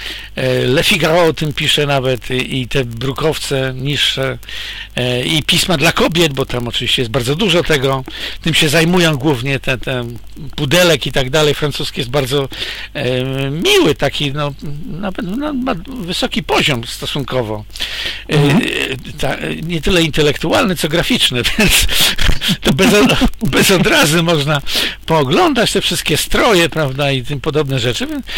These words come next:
Speaker 1: to nie do końca jest tak, że, że ta ce-, centralna polityka, e, frankofońska, tej obrony kultury, to ona jest taka, e, nietrafna, bo przynosi owoce, no,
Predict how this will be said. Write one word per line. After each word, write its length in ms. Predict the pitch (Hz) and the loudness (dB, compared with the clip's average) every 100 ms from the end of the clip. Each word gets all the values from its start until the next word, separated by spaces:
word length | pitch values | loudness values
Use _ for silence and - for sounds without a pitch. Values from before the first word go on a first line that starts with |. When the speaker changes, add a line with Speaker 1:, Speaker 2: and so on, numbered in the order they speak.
| - - - | -6 -8 -4
Speaker 1:
to 120 | 330 | -4
nie 280 | 202 175 233 | 0 2 4
do 120 | 233 | 2
końca 380 | 226 320 208 196 | 4 2 4 4
jest 240 | 151 - | 4 2
tak, 280 | 254 294 180 | 2 2 2
że, 340 | 160 180 180 156 - - - - - - | 2 2 2 -2 -10 -14 -10 -10 -10 -4
że 120 | 139 | -2
ta 160 | 185 180 | 0 0
ce-, 240 | 190 202 151 - 160 | 0 -4 -4 -6 -6
centralna 560 | - 170 175 214 180 156 | -4 -2 2 2 2 0
polityka, 720 | 147 151 185 165 - 143 123 - - - - - | 0 0 2 0 2 0 0 -4 -8 -8 -10 -6
e, 60 | 127 120 117 123 123 143 131 147 | -2 0 0 -2 -4 -6 -8 -8
frankofońska, 1040 | 123 156 143 - 139 302 185 - 139 151 175 | -4 -2 0 0 0 0 0 0 2 2 0
tej 240 | - 143 | -2 -2
obrony 380 | 131 127 190 151 | -2 0 2 2
kultury, 600 | - 139 - 131 139 269 - - - - - | 0 0 2 2 2 0 -2 -10 -10 -10 -4
to 120 | 127 | -2
ona 180 | 160 202 | 2 2
jest 120 | 175 | 2
taka, 200 | 214 190 | 0 0
e, 220 | 202 190 214 208 190 180 - 262 247 - | 2 2 -2 -6 -8 -10 -12 -14 -14 -8
nietrafna, 720 | 175 185 - 349 - 127 120 | -2 -2 2 2 2 -2 -2
bo 180 | - - | -2 0
przynosi 580 | - 330 403 - - | 0 2 2 2 2
owoce, 540 | 233 135 127 120 - 359 | 2 2 0 0 0 0
no, 160 | 381 | 0